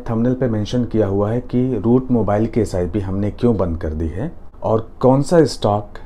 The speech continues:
जिस पे हम फोकस कर रहे हैं कि उस पे हम शुरू करें एसआईपी नए साल में, तो वो भी हम आपको बताएंगे। सबसे पहले मैं ये कारण बताऊंगा कि हमने रूट मोबाइल में एसआईपी क्यों बंद की। दरअसल क्या हुआ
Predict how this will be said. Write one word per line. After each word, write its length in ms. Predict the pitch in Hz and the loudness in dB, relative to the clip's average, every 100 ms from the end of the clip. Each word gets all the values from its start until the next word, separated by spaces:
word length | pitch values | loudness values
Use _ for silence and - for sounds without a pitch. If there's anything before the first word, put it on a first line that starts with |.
| - - | -18 -8
जिस 140 | 95 98 | -8 -4
पे 140 | - | -2
हम 140 | 107 107 | 0 0
फोकस 400 | - 92 95 - | -2 0 -2 -2
कर 160 | 98 | -4
रहे 120 | 92 | -2
हैं 80 | 101 | -4
कि 120 | - | -4
उस 80 | 92 - | -6 -4
पे 100 | 95 | -4
हम 100 | 90 | -4
शुरू 280 | - 107 127 | 0 2 4
करें 240 | 92 85 | 2 -2
एसआईपी 500 | 82 78 82 120 160 - - - 92 | -4 -4 -4 -4 -4 -8 -14 -8 0
नए 240 | 110 117 | 2 2
साल 280 | - 80 78 | 2 -2 0
में, 160 | 104 180 - - - - - - - - | -6 -6 -10 -16 -16 -16 -16 -16 -18 0
तो 100 | 127 | 4
वो 280 | 123 131 127 | 4 6 6
भी 140 | 123 156 | 8 6
हम 100 | 147 | 6
आपको 280 | 143 - 135 | 4 2 2
बताएंगे। 480 | 127 123 131 147 - - - - | 4 2 0 -2 -8 -12 -14 -4
सबसे 280 | - - 196 | 0 2 2
पहले 260 | 185 185 | 4 4
मैं 120 | 190 185 | 4 4
ये 200 | 147 170 - - | 6 4 2 -2
कारण 280 | 101 123 | 0 2
बताऊंगा 460 | 240 87 82 87 123 - - | 2 0 -4 -4 -4 -6 -4
कि 60 | 131 | -2
हमने 280 | 120 135 147 | 2 2 4
रूट 220 | 120 127 | 4 2
मोबाइल 320 | 107 95 101 | 0 2 2
में 100 | 123 | 2
एसआईपी 420 | 117 - 95 - 123 | 0 -2 -4 -2 -2
क्यों 260 | - 117 | 2 2
बंद 220 | 90 78 78 | 2 -2 -6
की। 160 | - 73 - - 151 | -8 -10 -10 2 8
दरअसल 280 | 160 196 190 | 8 8 6
क्या 200 | 190 185 | 6 6
हुआ 260 | 117 113 | 6 6